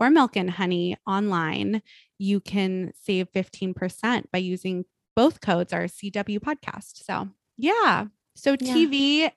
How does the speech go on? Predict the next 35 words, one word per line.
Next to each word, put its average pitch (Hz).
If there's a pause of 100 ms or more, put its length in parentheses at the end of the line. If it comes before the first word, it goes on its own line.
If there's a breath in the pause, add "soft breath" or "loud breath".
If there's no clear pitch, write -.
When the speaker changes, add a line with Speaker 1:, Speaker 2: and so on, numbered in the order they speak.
Speaker 1:
and 240
Ned 233
and 240
Milk 240
and 254
Honey 254
are -
Speaker 2:
I 214
Speaker 1:
things 311
Speaker 2:
like 359
it. 220 (300)
Speaker 1:
I 226
am 240
enjoying. 233
And 185 (260)
yeah. 247
And 262
as 285
always, 254
if 240
you're 233
not 220
in 220
L 202
A 185
and 185
don't 180
have 185
a 185
spa, 175 (680)
Milk 208
and 202
Honey 180
is 180
just -